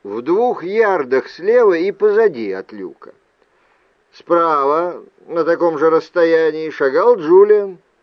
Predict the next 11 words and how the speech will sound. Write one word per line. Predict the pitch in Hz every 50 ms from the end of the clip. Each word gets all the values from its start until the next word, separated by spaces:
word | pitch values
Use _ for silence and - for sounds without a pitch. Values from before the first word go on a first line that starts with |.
| _ _ _ _ _ _ _ _ _
Я | _ 92 95 120 156 185 208 220 220
нёс | 202 196 190 202 220 220 202 - -
огромный | 185 175 170 160 160 165 160 170 185 208 226 233 233 214 214 202 202 208 202 185
фонарь, | - - 120 135 180 190 190 196 196 185 175 156 139 123 113 107 107
закреплённый | 104 117 131 131 - 127 127 139 139 - - 127 139 151 165 170 160 156 151 151 147 143
на | 143 143 139 123
шесте | - - 139 135 117 - - _ - 180 190 185
длиной | 151 123 127 131 131 131 127 131 143 156 160 151 120
в | -
шесть | - - 151 160 135 - -
футов. | - - - 156 143 110 - - - -